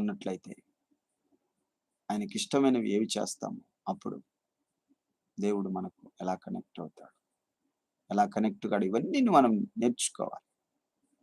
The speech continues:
ఆయనతో మనం ఎట్లా మాట్లాడాలి, ఆయన మనతో ఎట్లా మాట్లాడతాడు, దానికి సంబంధించిన విశేషాలన్నీ నేర్చుకోవడమే మహోన్నతుని విద్య.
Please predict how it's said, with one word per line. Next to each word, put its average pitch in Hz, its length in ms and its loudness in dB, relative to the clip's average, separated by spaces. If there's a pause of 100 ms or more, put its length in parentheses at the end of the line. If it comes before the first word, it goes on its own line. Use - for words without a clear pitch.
(880)
ఆయనతో 120 800 6 (140)
మనం 113 340 4
ఎట్లా 120 240 6 (100)
మాట్లాడాలి, 104 520 4 (120)
ఆయన 131 240 8
మనతో 131 420 8 (140)
ఎట్లా 143 180 6
మాట్లాడతాడు, 104 720 4 (1200)
దానికి 113 240 6
సంబంధించిన 131 640 4 (480)
విశేషాలన్నీ 110 800 2
నేర్చుకోవడమే 95 720 0
మహోన్నతుని 101 720 2
విద్య. - 320 -8